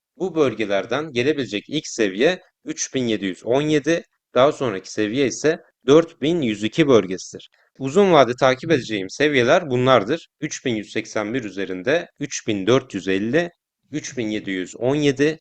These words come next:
ve dört bin yüz iki son gidebileceği seviyeler. Bu sebeple ons altının uzun vade grafiği yukarı olduğu için gelebilecek satışlar benim için alış fırsatıdır arkadaşlar. Bunu sizlere tekrar söylüyorum. Evet, tekrardan grafiğimizi açalım.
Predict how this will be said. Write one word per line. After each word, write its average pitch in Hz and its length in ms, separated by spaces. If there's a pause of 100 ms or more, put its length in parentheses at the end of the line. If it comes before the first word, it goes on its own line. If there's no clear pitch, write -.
(140)
ve 98 340
dört 139 340
bin 131 160
yüz 101 180
iki 151 340 (180)
son 135 420
gidebileceği 101 680
seviyeler. 101 580 (300)
Bu 143 140
sebeple 160 580 (240)
ons 180 280
altının 123 420
uzun 117 340
vade 110 220
grafiği 110 420
yukarı 139 320
olduğu 104 280
için 151 380 (320)
gelebilecek 135 640
satışlar 131 600 (160)
benim 135 240
için 147 320 (100)
alış 127 340
fırsatıdır 95 500
arkadaşlar. 87 680 (360)
Bunu 131 180
sizlere 117 640 (220)
tekrar 135 400
söylüyorum. 101 600 (240)
Evet, 160 340
tekrardan 156 600
grafiğimizi 113 640
açalım. 160 520